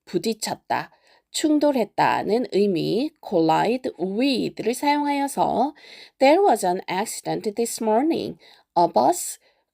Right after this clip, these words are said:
collided with a car과 같이 표현합니다. 제가 그 방에서 나가고 있을 때 들어오는 누군가와 부딪혔어요."라고 할 때에도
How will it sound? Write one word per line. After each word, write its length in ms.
collided 1000
with 540
a 60
car과 800
같이 380
표현합니다. 720
제가 600
그 220
방에서 520
나가고 460
있을 320
때 340
들어오는 680
누군가와 760
부딪혔어요."라고 1500
할 240
때에도 480